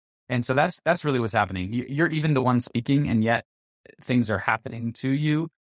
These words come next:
That's something to become aware of so that you can have a little bit more power and freedom in your world. Let's talk about alternate language f-, here for this. So instead of "makes me," it's, uh, "when blank happens, I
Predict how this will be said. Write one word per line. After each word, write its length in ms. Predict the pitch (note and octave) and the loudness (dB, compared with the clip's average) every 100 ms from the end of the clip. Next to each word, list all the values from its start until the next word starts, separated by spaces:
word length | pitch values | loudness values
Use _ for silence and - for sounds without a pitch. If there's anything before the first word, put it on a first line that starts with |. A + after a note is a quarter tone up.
| _ | _
That's 240 | B2 C3 B2+ | 0 0 2
something 360 | C3+ B2 A2+ | -4 -2 -4
to 100 | G#2 | -4
become 220 | G#2 G2+ | -4 0
aware 240 | G2 F#2+ F#2 | 2 2 2
of 120 | F#2 | 0
so 100 | - | -4
that 40 | |
you 60 | F#2 | -8
can 100 | F#2+ | -4
have 80 | F#2 | -4
a 40 | |
little 140 | F2+ F2 | -4 -6
bit 120 | F2+ | -6
more 100 | F2+ | -6
power 320 | - G2 F2+ | -2 -2 0
and 240 | F2+ F#2 | -4 -6
freedom 240 | - F#2+ F#2 | -6 -8 -6
in 80 | F#2+ | -8
your 100 | F#2 | -12
world. 280 | - - - _ _ _ _ _ _ - | -12 -16 -18 _ _ _ _ _ _ -8
Let's 160 | D#3 | -4
talk 120 | - D#3 | -2 2
about 200 | C#3 A#2 | 2 0
alternate 320 | A#2+ C3 A#2+ | -4 -4 -4
language 340 | A2 G#2 G2+ - | -4 -6 -8 -14
f-, 80 | |
here 240 | - G#2+ F2+ | -6 -2 -2
for 120 | - | -2
this. 220 | F#2+ F2+ - - | -6 -6 -12 -8
So 60 | |
instead 180 | A#2+ C#3 | -2 0
of 100 | C#3 | 0
"makes 400 | A2+ A#2 C3+ - | 0 0 -2 -4
me," 360 | F#2+ F2 C3+ F3+ _ _ _ - _ - | -4 -2 -4 -6 _ _ _ -20 _ -8
it's, 400 | A#2 A2 - - - | -6 -6 -8 -10 -6
uh, 200 | A2 G#2 _ | -6 -6 _
"when 460 | - C3+ D3+ D3 D3 _ - | -2 0 0 -2 -10 _ -2
blank 400 | C3 C3 B2+ - | 0 0 -4 -2
happens, 600 | D3+ - A#2 G#2 G#2 - | 0 0 0 -2 -4 -4
I 440 | - A#2 A#2 A#2 | 0 4 4 2